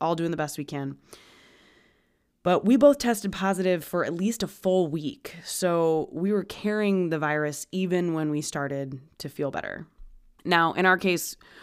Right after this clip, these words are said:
we were not feeling near well enough to attend any family gatherings last week anyway.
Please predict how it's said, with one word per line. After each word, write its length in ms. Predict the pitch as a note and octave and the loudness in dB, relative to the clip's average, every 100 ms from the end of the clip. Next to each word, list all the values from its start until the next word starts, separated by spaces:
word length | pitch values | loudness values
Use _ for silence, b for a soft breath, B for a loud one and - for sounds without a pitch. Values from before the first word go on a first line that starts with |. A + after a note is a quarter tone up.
| B | B
we 160 | E3+ G#3 | 0 4
were 100 | G3 | 4
not 200 | F3 - | 4 2
feeling 500 | E3+ E3 D#3 D#3 - - | 0 0 2 0 -2 -6
near 320 | E3 D#3+ D#3+ D#3 | -2 0 0 0
well 200 | D3 D3 | 0 -2
enough 300 | D3 C#3+ - | -2 -4 -8
to 520 | - D3 C#3+ C#3+ C#3 - _ | -6 -4 -2 -4 -6 -14 _
attend 360 | D#3 - D3+ D3+ | -12 -6 -4 -2
any 180 | D3+ | -2
family 380 | D3+ D3+ D3 D3 | -2 -4 -4 -4
gatherings 720 | D3 C#3+ C#3+ C#3+ C#3 C#3 - - | -4 -4 -4 -4 -4 -6 -10 -12
last 320 | - C#3+ C#3 - | -8 -6 -6 -8
week 240 | C#3 - D3 | -8 -8 -6
anyway. 680 | C#3+ D#3+ G3+ A#3 B3+ C#4 | -4 -2 -2 -2 -2 -4